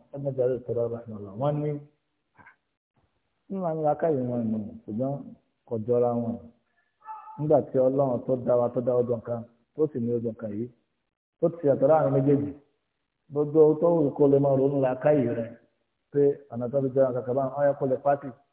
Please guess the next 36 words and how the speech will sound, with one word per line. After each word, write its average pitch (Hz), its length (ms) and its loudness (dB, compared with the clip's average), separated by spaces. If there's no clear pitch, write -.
Tí - 40 -10
Ọlọ́run 185 240 0
bá 170 100 6
ti - 140 -4
yàtọ̀ 135 220 0
láàrin 151 200 2
méjèèjì 131 200 0
pé 147 120 -2
òun 147 140 2
náà 190 120 0
lòun 147 260 4
ní, 156 100 -2
òun 160 180 8
náà 147 100 4
ló 135 100 4
dá 131 180 4
yín, 139 120 2
òun 156 80 -2
náà 180 100 4
ló 156 60 6
dá 147 140 2
ọdún 135 240 2
kan 139 120 0
báyìí, 139 220 8
òun 147 200 -10
náà, 170 100 -4
òun 156 260 -2
lọ, 147 100 2
òun 147 220 0
á 180 140 4
ṣe 156 140 -2
bẹ́ẹ̀ 165 260 4
lẹ́tọ̀, 139 340 0
transaction 151 500 -2
ṣe 147 100 -2
lẹ́tọ̀. 147 260 0